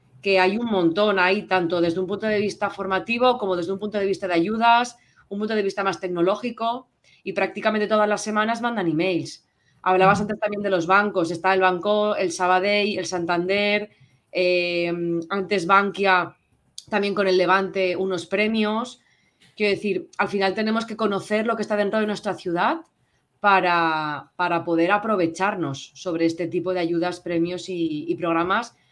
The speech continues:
Speaker 1: porque dependiendo de las necesidades que tengamos, nos ay-, nos,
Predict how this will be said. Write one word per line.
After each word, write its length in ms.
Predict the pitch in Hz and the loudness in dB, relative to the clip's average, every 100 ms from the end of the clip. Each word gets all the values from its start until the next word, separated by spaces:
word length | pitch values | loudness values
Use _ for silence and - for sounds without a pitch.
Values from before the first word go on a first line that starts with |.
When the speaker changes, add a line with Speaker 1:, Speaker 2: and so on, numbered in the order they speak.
| _ _ | _ _
Speaker 1:
porque 280 | 202 190 208 | -4 -2 -2
dependiendo 460 | 202 202 196 208 240 | -2 -2 -2 -2 0
de 80 | |
las 140 | 247 226 | 0 0
necesidades 640 | 220 220 - 190 196 208 | -4 -6 -4 -2 -2 -4
que 80 | 220 | -8
tengamos, 540 | 220 214 226 240 254 | -6 -2 0 0 -2
nos 180 | 240 185 | -4 -6
ay-, 160 | 196 160 | -6 -6
nos, 340 | 180 170 165 | -6 -6 -8